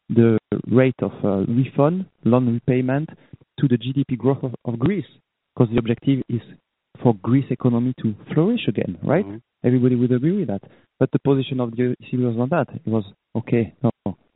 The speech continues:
Speaker 1: let the country be looted, pay back." And while the E C B was doing that, Moody's,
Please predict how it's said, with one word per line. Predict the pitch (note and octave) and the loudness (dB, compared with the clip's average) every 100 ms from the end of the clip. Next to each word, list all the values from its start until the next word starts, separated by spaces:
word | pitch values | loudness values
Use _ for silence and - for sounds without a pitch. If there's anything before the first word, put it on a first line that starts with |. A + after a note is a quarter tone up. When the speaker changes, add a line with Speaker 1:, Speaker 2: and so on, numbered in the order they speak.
| _ _ - | _ _ 0
Speaker 1:
let | B2 C3 _ - | 2 2 _ -6
the | |
country | A#2 A2+ A2 _ - A2+ | -2 -2 -4 _ -4 0
be | A2 | 0
looted, | G#2 B2 - D3+ D#3 - _ - | 0 0 0 0 -2 -8 _ -2
pay | B2+ A#2 | 0 0
back." | F#2+ A#2 A2+ - - - - - | -2 -4 -4 -8 -20 -20 -12 -2
And | A2 A2 | 0 2
while | C3+ G3 G3+ C#3+ - _ _ | 2 2 0 -4 -12 _ _
the | A#2+ | -4
E | B2+ | -2
C | C3+ | -2
B | B2+ | -2
was | A2+ | -2
doing | G#2+ C3+ D3+ | -2 -2 -2
that, | D3+ F3 - _ _ _ _ - | -2 -4 -6 _ _ _ _ -2
Moody's, | B2+ D3 F3 G3+ | 2 2 0 -4